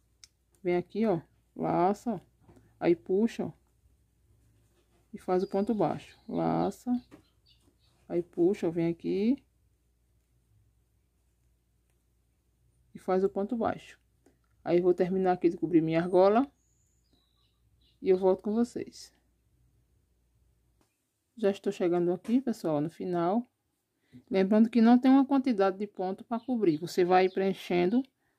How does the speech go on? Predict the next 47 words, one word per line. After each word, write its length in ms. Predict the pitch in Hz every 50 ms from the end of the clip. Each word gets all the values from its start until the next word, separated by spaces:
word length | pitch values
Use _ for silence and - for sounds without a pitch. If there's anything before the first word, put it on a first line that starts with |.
| _ -
a 80 | 170
argola 580 | 170 170 170 170 165 165 170 190 220 277 294 - _ _ _ _ _ _ _ _ _ _
até 300 | - 175 - 196 208 220
você 280 | 240 247 247 277 262
ver 160 | 233 233 240
que 100 | - 233
ela 120 | 226 226 226
tá 240 | 233 220 208 214 - _ _ _ _ _ _ _
toda 240 | - 226 226 262 262
completinha 580 | 262 285 277 262 269 269 262 262 - 240 226 220
de 80 | 233
pontos 360 | 240 - 247 247 254 254 240
baixos. 440 | - 165 147 139 139 - - - _ _ _ _ _ _ _ _ _ _ _ _
E 80 | - 196
uma 160 | 196 208 208
dica 240 | 190 190 208 - 208
que 80 | - 214
eu 60 | 202
dou 120 | 196 196
pra 140 | - 190 180
vocês, 360 | 180 190 190 - 220 226 226
vocês 280 | 240 240 - 247 233 226
não 100 | 233 233
apertam 460 | 226 226 - 208 214 208 - 220 196
muito 240 | 196 190 196 - 196
os 160 | 185 - -
pontos, 460 | _ - 202 226 254 254 247 170 151 - _ _ _ _ _ _ _ _ _ _
porque 240 | _ 202 - - 196
a, 60 | 196 190 202 - -
aqui 260 | 196 202 196 - 208
a 60 | 202
gente 240 | 196 214 208 208 -
não 100 | 208 202
vai 160 | 202 202 196 196 - _ _
cortar 360 | 214 214 - - 233 220 220
a 20 |
linha 180 | 220 226 240 226
não, 120 | 185 170
a 40 | 175
gente 140 | 185 175 -
já 100 | 185 180
vai 160 | 180 180 180
começar 640 | - 208 220 226 220 214 - - 180 180 196 240 254 - _ _ - - _ _ _ _
fazendo 280 | _ 196 190 196 202 202
a 40 | 202
nossa 300 | 202 208 214 - 269 254
base. 420 | 214 185 151 143 - 147 - -